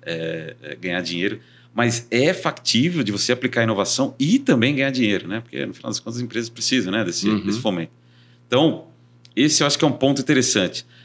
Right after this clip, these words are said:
Speaker 1: Só que pra inovar, você precisa testar, você precisa ter uma, ter uma equipe, né? Você precisa ter boas ideias. Se você também tiver Tesla,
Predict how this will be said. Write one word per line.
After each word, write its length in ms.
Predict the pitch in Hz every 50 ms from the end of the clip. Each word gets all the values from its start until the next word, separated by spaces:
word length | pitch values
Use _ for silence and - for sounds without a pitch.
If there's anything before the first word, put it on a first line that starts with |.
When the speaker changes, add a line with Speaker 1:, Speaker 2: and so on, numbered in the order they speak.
| - _
Speaker 1:
Só 140 | - - 135
que 80 | - -
pra 100 | 165 165
inovar, 340 | 170 156 110 104 117 139
você 100 | - - -
precisa 180 | - - 135
testar, 600 | 135 135 117 - - - 120 123 135 147 151 143
você 140 | - - -
precisa 440 | - 110 101 - - 110 98 90 98
ter 160 | - - 101
uma, 320 | 98 95 95 92 90 87 -
ter 140 | - - 95
uma 100 | 92 90
equipe, 440 | 85 - - 131 143 151 147 - 101
né? 80 | 101 101
Você 140 | - -
precisa 240 | - - 117 127 127
ter 340 | - - 139 143 - - - _ _ _
boas 580 | - - - 123 151 185 196 170 147 123 101 104
ideias. 640 | 98 82 85 82 78 76 - - - - - - _ _ _ _ _ _ _ _ _ _ _ _
Se 120 | - -
você 80 | 113 107
também 220 | - 131 120 110
tiver 320 | 107 - 104 107 107 95 87 - -
Tesla, 640 | 107 113 117 120 127 120 101 90 87 82 - -